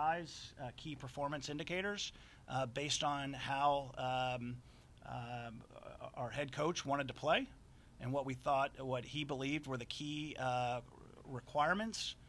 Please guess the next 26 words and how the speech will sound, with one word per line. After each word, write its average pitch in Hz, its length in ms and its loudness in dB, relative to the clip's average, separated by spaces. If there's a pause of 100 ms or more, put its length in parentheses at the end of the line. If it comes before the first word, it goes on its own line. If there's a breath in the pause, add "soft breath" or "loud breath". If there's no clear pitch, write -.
(300 loud breath)
for 127 120 -4
players 143 380 4
to 123 60 -4
be 131 120 0
successful, 175 880 2
uh, 127 260 -2 (100)
i-, 131 180 -6
in, 131 260 -2
in 135 140 0
each 139 180 -4
position. 180 500 0 (480 loud breath)
Uh, 123 600 0
Luke 127 260 -2
Sassano 151 580 2
and 127 80 4
our 117 100 0
scouting 180 400 6
staff 175 320 4 (120)
then 143 400 0 (480 loud breath)
went 147 200 2
through 139 140 0
a 131 40 0
process 143 480 6
of - 60 -4
sourcing 170 580 6
players, 214 580 4